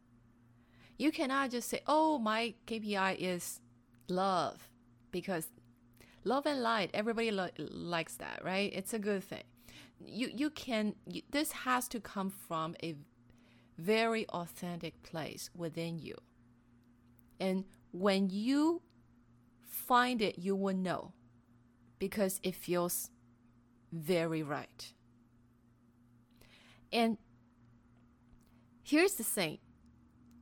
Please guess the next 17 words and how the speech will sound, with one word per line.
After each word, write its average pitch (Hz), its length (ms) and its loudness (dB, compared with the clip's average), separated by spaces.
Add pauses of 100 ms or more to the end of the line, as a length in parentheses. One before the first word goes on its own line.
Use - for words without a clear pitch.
(840)
When 247 460 4
you 330 260 2
closely, 254 600 -2
when 208 220 0
you 262 140 -2
conduct 185 640 -4
your 156 180 -6
life, - 420 -10
organize 185 600 -4
your - 200 -12
life, - 440 -14 (1040)
and, 185 260 -4 (600)
you 185 120 0
know, 160 240 0 (920)
make 214 460 2
your 196 120 0
choices 170 600 -6